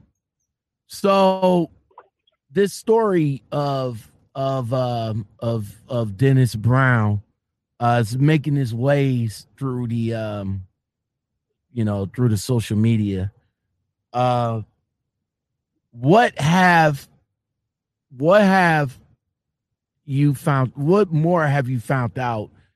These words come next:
if anything? And what's the, and what's the, what's the word that's going around right now on, uh, on the s-, on the social media, uh, concerning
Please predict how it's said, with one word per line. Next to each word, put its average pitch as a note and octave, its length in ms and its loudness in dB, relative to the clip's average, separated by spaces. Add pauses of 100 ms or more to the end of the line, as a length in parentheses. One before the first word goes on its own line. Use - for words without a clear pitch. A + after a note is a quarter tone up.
(360)
if A#2 260 -6
anything? A2+ 800 -4
And A#2 460 -8 (140)
what's G3 280 0
the, F3+ 260 0 (420)
and D#3+ 220 2
what's B3 280 -2
the, A#3 240 2
what's A3 320 -4
the A#3+ 120 2
word F#3 600 2 (320)
that's C3 220 -4
going C#3+ 340 0
around B2+ 640 0 (180)
right A2+ 280 -6
now A2+ 320 -4
on, G#2+ 400 -10
uh, G2+ 220 -14 (100)
on G#2 200 -6
the G2+ 60 -8
s-, - 240 -16 (300)
on A2+ 120 0
the G#2 80 -2
social G#2+ 380 -6
media, G2+ 500 -2 (500)
uh, G2+ 280 0
concerning G2+ 840 2